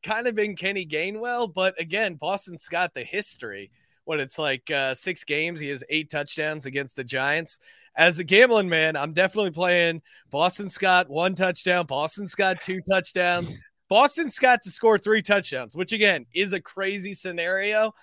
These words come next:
even as an Eagles fan. That's two hundred fifty to one. You know, for so-, he's had multi-touchdown games.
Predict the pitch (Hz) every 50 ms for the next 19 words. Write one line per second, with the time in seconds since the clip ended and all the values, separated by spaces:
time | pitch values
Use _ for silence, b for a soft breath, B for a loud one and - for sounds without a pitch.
0 | b b b 160 185 196 202 196 190 202 185 175 180 185 202 214 220 208 196 190
1 | 165 - - 180 170 156 147 143 - b b b b 247 254 - - - 311 311
2 | 285 262 226 - 220 226 - - 196 180 175 151 170 214 220 170 113 95 - _
3 | _ _ _ _ _ 226 226 214 196 185 - 220 208 - - - 247 247 214 208
4 | 214 226 220 185 190 220 247 269 262 247 214 180 - 170 180 196 214 - 240 220
5 | 202 - 214 208 - - - 202 196 185 165 185 202 208 214 208 208 214 208 190
6 | -